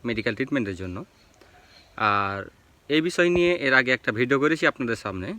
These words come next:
তখন আপনারা আমাকে সবচেয়ে যেটা বেশি কমেন্ট করেছেন সেটা হচ্ছে অনেকে এই কমেন্টটা করেছেন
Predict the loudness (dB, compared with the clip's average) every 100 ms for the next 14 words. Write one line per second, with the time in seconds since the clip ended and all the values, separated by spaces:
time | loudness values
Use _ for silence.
0 | -10 -8 -4 0 0 -2 -8 -6 -6 -4
1 | -2 0 0 -2 -2 -2 -4 -6 0 0
2 | 0 -2 -2 -2 -4 -2 -2 -2 -4 -6
3 | -6 -8 -10 -10 -6 -4 -4 -4 -4 -4
4 | -4 -4 -6 -4 -2 -2 -6 -8